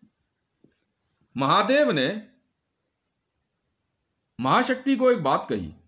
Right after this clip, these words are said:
कि देवी आज मैं आपको कुछ ऐसा बताता हूं,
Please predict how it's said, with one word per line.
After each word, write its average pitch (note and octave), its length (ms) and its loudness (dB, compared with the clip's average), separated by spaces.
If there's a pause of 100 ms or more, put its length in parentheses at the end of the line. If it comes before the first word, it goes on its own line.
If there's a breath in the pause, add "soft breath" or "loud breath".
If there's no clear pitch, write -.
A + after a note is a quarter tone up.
(480)
कि E3+ 80 -2
देवी G3 280 2
आज C4 220 4
मैं C#4+ 140 0
आपको B3 400 0
कुछ C4 160 -4
ऐसा F3 340 0
बताता A3 360 0
हूं, - 340 -10